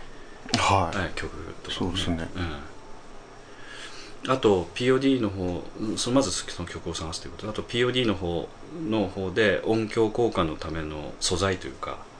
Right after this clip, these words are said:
Speaker 1: はい。
Speaker 2: あの、効果音とかっていうのは結構集まったシーディーとかも結構ありますので、
Speaker 1: はい。
Speaker 2: その中から必要なものをピックアップして
Speaker 1: はい。
Speaker 2: いくという作業ですね。
Speaker 1: あー、
Speaker 2: うん。
Speaker 1: あ、そうですね。
Speaker 2: うん。
Speaker 1: あ、
Speaker 2: それやらないといけないですね。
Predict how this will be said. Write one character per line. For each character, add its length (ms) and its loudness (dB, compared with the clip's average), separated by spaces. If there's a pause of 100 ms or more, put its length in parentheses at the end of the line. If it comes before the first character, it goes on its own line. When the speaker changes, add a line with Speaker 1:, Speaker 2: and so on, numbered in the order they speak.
(140)
Speaker 1:
は 140 8
い。 40 4
Speaker 2:
あ 40 2
の、 180 -6
効 200 6
果 120 4
音 120 4
と 100 -8
か 80 -8
っ 20 -10
て 80 -10
い 20 -10
う 60 -8
の 40 -8
は 60 -8 (120)
結 140 0
構 200 2 (420)
集 140 0
ま 180 2
っ 40 -4 (680)
た 80 -2
シ 220 8
ー 60 4
デ 80 4
ィ 20 0
ー 40 0
と 60 0
か 100 -4
も 140 -8 (100)
結 160 -6
構 140 0
あ 60 -2
り 80 -4
ま 120 2
す 140 -2
の 160 -8
で、 300 0
Speaker 1:
は 140 8
い。 100 4 (220)
Speaker 2:
そ 140 -2
の 100 2
中 80 0
か 100 2
ら 60 -4
必 260 2
要 120 2
な 120 2
も 140 0
の 100 0
を 20 -6
ピ 140 -6
ッ 60 -12
ク 100 -4
ア 20 -4
ッ 40 -10
プ 160 -10
し 140 -2
て 200 -4 (100)
Speaker 1:
は 180 6
い。 140 4
Speaker 2:
い 40 -2
く 140 -4
と 120 -8
い 120 -10
う 60 -10
作 180 -6
業 60 -12 (120)
で 60 -14
す 120 -14
ね。 80 -4 (300)
Speaker 1:
あ 40 4
ー、 960 6 (280)
Speaker 2:
う 120 0
ん。 40 0
Speaker 1:
あ、 20 -2 (500)
そ 160 8
う 80 6
で 60 -4
す 100 0
ね。 220 4
Speaker 2:
う 40 -2
ん。 140 0 (1120)
Speaker 1:
あ、 40 -2
Speaker 2:
そ 100 2
れ 80 0
や 60 2
ら 80 4
な 120 4
い 40 -2
と 80 -8
い 20 -2
け 100 4
な 100 10
い 40 4
で 60 -4
す 40 -8
ね。 120 -6